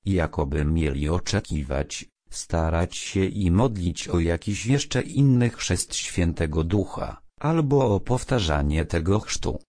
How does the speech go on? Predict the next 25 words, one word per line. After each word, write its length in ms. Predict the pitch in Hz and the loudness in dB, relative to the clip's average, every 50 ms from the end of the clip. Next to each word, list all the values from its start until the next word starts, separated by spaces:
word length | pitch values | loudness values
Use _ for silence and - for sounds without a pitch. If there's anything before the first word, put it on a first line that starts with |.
| _ _ _ _ _ - | _ _ _ _ _ -4
Takie 380 | - 143 143 - - 120 101 | -2 -2 -2 -2 0 0 0
chrzty 400 | 90 - - - - - 113 110 | 0 -2 -4 -6 -2 0 2 2
byłyby 520 | 104 95 113 107 107 104 101 95 107 101 92 | 2 2 2 4 4 4 4 4 4 2 2
całkowicie 800 | - - 143 147 165 147 - 131 117 107 135 135 - - - 101 | 2 0 0 0 0 2 2 2 2 2 0 -2 -2 -2 -2 -2
zbędne, 800 | 95 85 80 92 101 107 104 90 80 76 69 65 65 67 65 - - _ _ - | -2 -2 0 2 2 4 4 2 2 0 -2 -4 -4 -4 -6 -8 -10 _ _ -2
ponieważ 600 | - 98 101 101 95 85 90 90 90 - - - | 2 4 4 4 4 4 2 2 0 0 -2 -6
chrzest 480 | - - - - 92 78 67 65 71 87 | -8 -8 -4 -2 -2 -2 -2 -4 -4 -4
w 140 | 80 90 | -2 -2
dniu 420 | 85 85 101 120 139 147 147 147 135 | -2 0 2 4 4 6 6 4 2
Pięćdziesiątnicy 1120 | - - 127 117 98 90 90 87 - 95 98 92 80 - 110 135 151 151 - - 127 123 107 | 2 2 2 4 4 2 2 0 0 2 2 2 2 2 2 2 2 2 0 0 0 0 2
wraz 440 | 87 98 98 95 92 87 - - - | 2 2 4 4 4 2 0 -2 -4
z 100 | - - | -6 -8
chrztem 520 | - - - - - - 101 90 80 78 78 | -6 -6 -6 -6 -2 0 2 2 2 0 0
Korneliusza 920 | - 90 82 87 85 90 87 85 95 117 135 147 - - - 123 117 110 | 0 -2 0 0 2 2 2 2 2 2 2 0 0 0 0 0 0 0
spełniają 760 | - - - 104 95 87 85 85 80 78 76 76 78 82 82 | -2 -2 0 2 2 4 4 4 2 2 2 2 2 2 0
wszystkie 680 | - - - - 151 - - - - 131 127 123 117 | 0 -2 -4 -4 -4 -4 -6 -6 -2 0 2 2 0
wymagania. 880 | 107 95 95 90 82 80 78 76 78 71 64 62 64 64 64 60 58 - - _ _ _ _ _ _ - - | 0 0 2 2 2 2 0 0 -2 -2 -2 -2 -2 -4 -4 -6 -8 -10 -14 _ _ _ _ _ _ -8 -4
Tamte 420 | - 117 120 117 - - 135 123 | 0 0 0 0 0 0 0 0
chrzty 400 | 117 - - - - - 87 82 | -2 -2 -6 -6 -2 0 0 2
nie 180 | 78 85 92 95 | 2 2 2 2
były 340 | 104 147 160 160 156 135 120 | 4 4 4 6 6 4 4
udziałem 600 | - 104 85 110 123 127 120 120 117 113 113 95 | 4 2 2 2 2 4 4 4 4 4 4 4
jedynie 540 | 87 92 90 98 104 104 104 101 98 95 | 4 2 4 4 4 4 4 4 4 2
tych 260 | - - 82 - - 98 | 2 0 -4 -4 -2 -2
jednostek, 1000 | 87 76 73 76 98 95 92 82 73 - - - - - - - - - - | 0 0 0 0 2 2 2 2 0 -2 -4 -6 -6 -8 -10 -12 -14 -20 -20